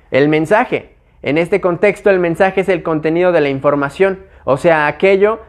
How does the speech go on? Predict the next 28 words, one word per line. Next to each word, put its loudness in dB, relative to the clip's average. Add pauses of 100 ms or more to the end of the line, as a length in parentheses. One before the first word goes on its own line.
que -2
se -6
quiere 2
transmitir -4
al 2
receptor, -2 (140)
sea 2
lo -2
que -6
sea. -4 (400)
Amigos 2
y 2
amigas, 2
en 0
pocas 0
palabras, 2 (140)
la 4
diferencia -2
evidente -4
es -8
que -2 (100)
la 2
comunicación 0 (100)
intrapersonal 0
es -4
un -2
diálogo 2
mental -2